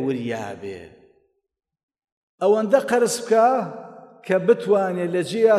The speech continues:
سامانێکی ئەو تۆی هەبێ دوجار بیداتەوە. پێغەمبەری خوا عەلەیهی سەڵات وەسەلام جارێکیان جەنازەیەکیان هێنا، فەرمی: «ئەمە قەرزارە؟» وتیان: «بەڵێ.»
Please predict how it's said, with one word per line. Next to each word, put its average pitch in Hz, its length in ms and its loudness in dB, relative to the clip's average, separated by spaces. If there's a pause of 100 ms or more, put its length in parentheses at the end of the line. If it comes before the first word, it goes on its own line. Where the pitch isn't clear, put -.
(120)
سامانێکی 208 680 -2
ئەو 226 160 6
تۆی 226 280 0
هەبێ 185 260 0
دوجار 165 540 0
بیداتەوە. 113 800 -6 (1300)
پێغەمبەری 147 420 -4
خوا 135 160 -4
عەلەیهی 120 260 -6
سەڵات 110 280 -10
وەسەلام 98 600 -10 (120)
جارێکیان 156 480 -4
جەنازەیەکیان 139 760 -6
هێنا، 120 200 -8
فەرمی: 143 240 -10
«ئەمە 160 200 -8
قەرزارە؟» 139 440 -6
وتیان: 139 340 -8
«بەڵێ.» 98 220 -10